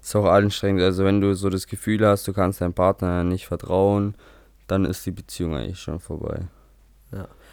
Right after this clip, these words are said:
Speaker 2: also wenn man eine Fernbeziehung hat und dann nicht mal das Gefühl hat, dem Partner vertrauen zu können,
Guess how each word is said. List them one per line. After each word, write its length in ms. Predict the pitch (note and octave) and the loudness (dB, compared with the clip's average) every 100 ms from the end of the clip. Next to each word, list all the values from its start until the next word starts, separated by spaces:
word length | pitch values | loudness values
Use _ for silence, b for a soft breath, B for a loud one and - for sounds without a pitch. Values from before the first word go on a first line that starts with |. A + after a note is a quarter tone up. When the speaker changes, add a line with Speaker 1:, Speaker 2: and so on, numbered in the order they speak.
| b | b
Speaker 2:
also 160 | A#2+ C#3 | -6 -2
wenn 60 | |
man 100 | D#3+ | 0
eine 60 | C#3+ | -2
Fernbeziehung 600 | C3 C#3 F3+ F3 D#3 D#3 | -2 -2 -4 -6 -8 -6
hat 100 | D#3+ | -6
und 160 | C3+ A#2 | -8 -4
dann 140 | C3 E3 | -2 -2
nicht 140 | - | -6
mal 80 | D#3 | -10
das 120 | D3+ | -12
Gefühl 220 | - - | -14 -10
hat, 120 | C#3+ C3 | -8 -8
dem 80 | |
Partner 320 | A2+ B2 C3 A2+ | -8 -8 -6 -10
vertrauen 440 | - - G2+ B2+ | -10 -6 -6 -6
zu 160 | - C3 | -10 -16
können, 260 | - C#3 | -12 -12